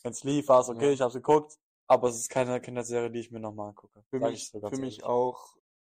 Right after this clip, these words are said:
Speaker 2: wenn nichts anderes drin war, Fernsehen, hat man Tom and Jerry geguckt.
Speaker 1: Ja.
Speaker 2: Es war ganz amüsant und das war's dann aber auch schon wieder. Da würde ich gleich im Ranking aber auch gerne noch kurz was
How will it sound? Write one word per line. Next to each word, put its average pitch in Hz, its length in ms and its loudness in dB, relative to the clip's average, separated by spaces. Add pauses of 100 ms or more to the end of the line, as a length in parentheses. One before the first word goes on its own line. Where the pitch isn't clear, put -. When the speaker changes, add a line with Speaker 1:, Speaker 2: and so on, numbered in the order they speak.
Speaker 2:
wenn 120 180 2
nichts 139 240 -8
anderes 131 720 -6 (140)
drin 127 520 -8
war, 117 380 -4 (320)
Fernsehen, 117 520 -8 (240)
hat 117 140 -10
man 117 140 -6
Tom 120 160 -8
and 113 80 -12
Jerry 117 200 -6
geguckt. 127 440 -2 (140)
Speaker 1:
Ja. 123 80 -12
Speaker 2:
Es 120 140 -4
war 139 120 6
ganz 147 220 0
amüsant 147 560 -2 (120)
und 151 140 -2
das 151 180 6
war's 147 180 6
dann 127 120 -2
aber 113 180 -6
auch 117 120 -6
schon 120 180 -8
wieder. 123 360 -4
Da 123 160 0
würde 135 140 -2
ich - 200 -16 (160)
gleich 127 400 2
im 135 120 -2
Ranking 131 300 -2
aber 123 140 0
auch 120 120 -2
gerne 120 180 -4
noch 117 100 -14
kurz - 260 -12
was - 260 -12